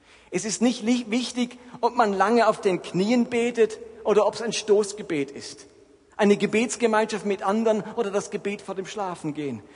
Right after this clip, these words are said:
Wichtig ist nur, dass man sich angewöhnt, dass unsere Hilflosigkeit nicht das letzte Wort hat, sondern Gottes Hilfe und Gottes Kraft eine Rolle in unserem Leben spielen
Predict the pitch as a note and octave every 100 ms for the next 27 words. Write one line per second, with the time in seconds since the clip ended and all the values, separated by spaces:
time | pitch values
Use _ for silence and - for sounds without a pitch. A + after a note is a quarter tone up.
0 | - - A3 A3 A3+ G#3+ G3+ A#3 A3 G#3+
1 | - G3 G3 G3 - F#3 F#3+ A#3 A#3+ A#3+
2 | A3 F3+ A#3 G#3+ B2 - - - - -
3 | G3+ A#3+ - F#3 D3+ A3+ - G#3+ G#3+ G3+
4 | - G3 G3 G#3 G#3 - G#3 F3+ G#3 G#3
5 | G3+ A3 G3+ G3 - G3 F3 F#3+ A3 A3
6 | G#3 - A#3 G3+ D#3 - - G#3 F#3+ A3+
7 | A3 G#3+ - - G3+ - - G3 F#3 D#3+
8 | F#3+ A3+ G#3+ G#3 G#3 G3 G3 F3+ F#3 G3
9 | - - F3 E3